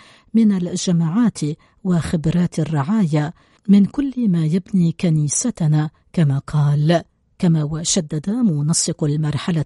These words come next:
القارية للسينودوس في أمريكا اللاتينية والكاريب ماوريتسيو لوبيز أوروبيزا على تقاسم الخبرة خلال المسيرة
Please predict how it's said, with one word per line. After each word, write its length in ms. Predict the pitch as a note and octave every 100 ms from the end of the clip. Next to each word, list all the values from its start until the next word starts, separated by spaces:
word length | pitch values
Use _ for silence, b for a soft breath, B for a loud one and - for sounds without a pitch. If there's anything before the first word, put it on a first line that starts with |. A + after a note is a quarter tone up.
| D#3+
القارية 680 | C#3+ - C3+ F#3+ F#3+ F#3 - B B B B
للسينودوس 800 | G#3 - - G3 C#4 D#3+ G3+ -
في 240 | E3+ D#3
أمريكا 400 | D3+ G3+ A3+ -
اللاتينية 760 | D#3 D3+ C#3+ - D3 G3+ F#3+ F3
والكاريب 1000 | D3 D#3 - E3+ D3 D3 A#3 F3 D3 D#3+ b b b
ماوريتسيو 720 | F3 D#3+ D3 D#3+ D#3+ - E3
لوبيز 480 | D#3 D#3 - C#3+ C#3
أوروبيزا 680 | E3 C#3+ - D#3 D3 F#3 A3+ b b b b b
على 340 | F#3 G#3+ G3+ F#3
تقاسم 560 | F#3 - C#4 - F3 D#3+
الخبرة 720 | D3+ B2 - G#3 D3+ D3 D#3 b b b
خلال 460 | - E3 F3 F3
المسيرة 720 | D#3 D#3+ D#3 D3+ - C4 F#3+